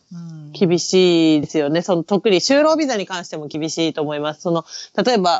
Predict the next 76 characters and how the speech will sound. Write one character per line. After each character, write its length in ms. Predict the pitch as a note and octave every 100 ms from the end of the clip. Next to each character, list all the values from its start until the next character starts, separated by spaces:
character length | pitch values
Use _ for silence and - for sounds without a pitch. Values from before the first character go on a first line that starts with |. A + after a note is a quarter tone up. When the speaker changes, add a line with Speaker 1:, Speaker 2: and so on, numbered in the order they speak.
| -
Speaker 2:
も 160 | F#3+
と 80 | G3+
も 100 | G3
と 80 | -
エ 120 | G3+
イ 60 | G#3+
チ 120 | A#3+
ワ 100 | A#3
ン 60 | A3+
っ 40 |
て、 120 | F3+
あ 80 | E3+
の、 100 | D#3+
一 200 | E3 F3
番 180 | F3 F3
一 100 | F3+ _
般 180 | F#3+ F3+
的 300 | E3+ E3 F3
な 380 | E3+ F3 F3+ - _
Speaker 1:
え 80 | G3
え。 200 | F3 E3
Speaker 2:
就 280 | - G3+ F3+
労 180 | E3 D#3
ビ 140 | D3
ザ 280 | C#3 C#3 - _ _ _
な 320 | G3+ F3 E3
ん 80 | C#3+
で 80 | B2
す 140 | -
け 120 | - C#3
ど、 400 | D3+ D#3+ D3+ C3
Speaker 1:
え 40 | F#3
え。 40 |
は 60 | F3+
あ。 120 | C#3
Speaker 2:
ま 160 | F3 D#3+
あ、 40 |
そ 180 | - F#3+
れ 120 | F#3+
の 680 | F#3+ F#3+ F#3 F#3 F#3 C#3+ - _ _ _ _ _ - - F#3+
収 300 | - G3+ F#3
入 180 | F#3
を 100 | F3+
こ 120 | D#3 D3
う 20 |
引 80 | -
き 100 | -
上 100 | F#3
げ 140 | E3 D3+
る、 80 |
こ 140 | D3+ F3+
れ、 80 | D#3
年 360 | C#3+ F3 F3 F3+
収 500 | F#3+ F3+ F3 F3 E3 - - -
い 100 | G3
く 80 | F#3+
ら 120 | F3
以 80 | F#3
上 140 | F3+
じ 60 | D#3
ゃ 60 |
な 100 | D3+
い 60 | D3
と 80 | D3
い 80 |
け 120 | B2+ D#3
な 140 | E3
い 40 |
っ 40 | D#3+
て 140 | -
い 80 | D3+
う 20 |
の 160 | C#3+ C#3+
を、 300 | E3+ F3+
Speaker 1:
あ 20 |
ー。 20 | E3